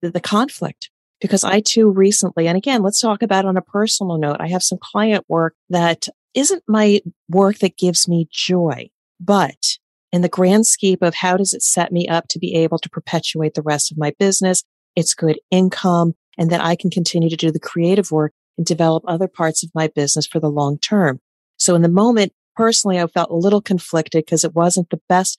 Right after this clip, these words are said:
that I could offer, but it was good enough to allow me to do other things. So I was able to,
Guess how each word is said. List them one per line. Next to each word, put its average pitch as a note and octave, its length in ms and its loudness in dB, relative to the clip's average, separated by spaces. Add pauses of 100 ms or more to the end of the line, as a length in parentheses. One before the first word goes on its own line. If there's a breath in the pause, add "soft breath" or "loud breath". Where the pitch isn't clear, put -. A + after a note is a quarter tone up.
(160)
that - 160 -4
I D#3 160 0
could E3 240 -6
offer, C#3+ 460 -2 (360)
but F#3 120 2
it F3+ 100 -2
was F#3+ 160 2
good G3+ 260 4
enough F3+ 320 2
to F#3 140 -4
allow D#3 300 -2
me D#3+ 160 -2
to - 160 -6
do D3+ 260 0
other D3+ 260 -6
things. E3+ 400 0
So D#3+ 120 2
I D#3 40 4
was D#3+ 220 2
able F3 320 4
to, E3+ 240 -2